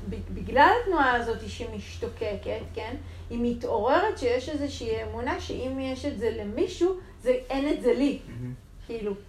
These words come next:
Speaker 1: זאת אומרת, זה כאילו יש פה איזושהי כל הזמן תחרות על איזשהו מקום מסוים. לימדתי השבוע, אה, ב-, מה זה השבוע? אתמול. אמ,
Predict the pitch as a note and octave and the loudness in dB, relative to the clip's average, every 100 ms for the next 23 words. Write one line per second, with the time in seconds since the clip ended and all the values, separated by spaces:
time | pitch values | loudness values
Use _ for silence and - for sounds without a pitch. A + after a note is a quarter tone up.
0 | - - - A#3 A#3 A#3 - - G3+ A#3 | -18 -18 -12 -6 0 2 0 -6 -6 -6
1 | - C4 D#4+ E4+ D4+ D4+ - C4+ C4 C4+ | 0 4 6 6 6 4 4 4 2 -2
2 | C#4+ B3+ - C4+ B3+ B3+ B3 B3 - - | -6 -6 -2 0 2 0 -4 -6 -6 -6
3 | A3+ G#3+ D4+ C4+ - F#3 F#3+ G3+ - G3 | -4 0 2 2 0 -4 -2 -4 -4 -4
4 | G3 - D4 E4+ E4 F#3+ C#3 - - - | -4 2 2 2 -2 -6 -6 -10 -14 -14
5 | - G#3+ A3 B3+ D4 C#4+ A#3+ - A3 A#3 | -8 -4 -2 2 0 2 0 0 0 2
6 | C4 B3 G#3+ G3+ G3+ G3 - G3 - G3+ | 4 4 2 0 -2 -4 -4 -6 -4 -8
7 | G#3 A3 - - G3 - A#3 F#3+ - - | -8 -8 -8 -6 -6 -2 -2 -4 -10 -14
8 | - | -12